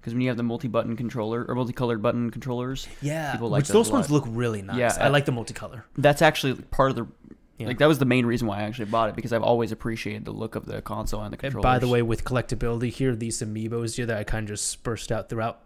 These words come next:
Speaker 2: each of these was five bucks. If you have a Five Below near you, check them out. They actually have some pretty decent amiibo.
Speaker 1: Dude, I need to check it out, 'cause I do have some I need to stock up on.
Speaker 2: Mm-hmm. Yeah, I
Speaker 1: That's
Speaker 2: got
Speaker 1: been a
Speaker 2: all
Speaker 1: while.
Speaker 2: these from there.
Speaker 1: Nice. Very nice.
Speaker 2: Yeah. Anyways.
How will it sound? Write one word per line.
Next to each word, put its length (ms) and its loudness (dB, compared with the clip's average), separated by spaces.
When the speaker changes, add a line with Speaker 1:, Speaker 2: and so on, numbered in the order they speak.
Speaker 2:
each 220 -8
of 40 -2
these 240 -2
was 140 -12
five 380 -4
bucks. 400 -6
If 160 -8
you 80 -2
have 180 2
a 60 -6
Five 420 0
Below 260 -4
near 220 -2
you, 160 -4
check 300 2
them 100 -4
out. 160 -4
They 100 -8
actually 380 -2
have 160 -2
some 140 -2
pretty 200 2
decent 320 -8
amiibo. 460 -12
Speaker 1:
Dude, 180 2
I 160 0
need 120 2
to 40 -6
check 120 -2
it 80 0
out, 180 2
'cause 80 -4
I 80 2
do 160 2
have 160 -2
some 160 -4
I 40 -2
need 140 -4
to 60 -10
stock 320 -8
up 160 -10
on. 200 -2
Speaker 2:
Mm-hmm. 180 -2
Yeah, 220 2
I 80 6
Speaker 1:
That's 100 10
Speaker 2:
got 60 6
Speaker 1:
been 80 8
a 60 8
Speaker 2:
all 80 10
Speaker 1:
while. 100 2
Speaker 2:
these 160 0
from 180 -6
there. 240 -8
Speaker 1:
Nice. 520 -4
Very 180 -4
nice. 360 -8
Speaker 2:
Yeah. 180 -10
Anyways. 440 -2